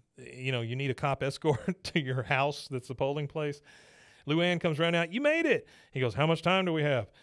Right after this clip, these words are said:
Peggy says, "One minute." Miss Fedler <laughs> says, "I have two minutes." And Peggy immediately, "One minute." Uh, and then they both go in separate booths to vote.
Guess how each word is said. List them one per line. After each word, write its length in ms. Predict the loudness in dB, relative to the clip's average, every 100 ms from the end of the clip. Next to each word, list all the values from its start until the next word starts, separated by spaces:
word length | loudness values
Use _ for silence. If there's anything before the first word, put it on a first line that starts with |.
| -20 _
Peggy 240 | -4 -4 -4
says, 240 | -4 -6
"One 240 | -2 -2 0
minute." 320 | 0 -2 -6 _
Miss 240 | -2 -2 -2
Fedler 500 | 2 2 4 2 2 -2
<laughs> 80 | -8
says, 600 | -10 -10 -2 0 0 -4 -8
"I 100 | -4
have 180 | -4 -4
two 160 | -6 -4
minutes." 340 | -6 -8 -14 _ -20 _ -6
And 260 | -4 -2 0
Peggy 340 | -2 -2 -6 -4
immediately, 600 | -2 0 0 -2 -6 2
"One 180 | 6 8
minute." 320 | 6 4 -4 _ -20 -20 -20 _ _
Uh, 540 | -2 2 4 4 2 0 -4
and 180 | -2 0
then 100 | 0
they 120 | -2
both 520 | -2 0 2 0 -4 0
go 240 | 2 2
in 180 | 0 -2
separate 480 | -4 -2 -2 -4 -2
booths 320 | 0 0 -4
to 80 | -6
vote. 380 | 2 4 2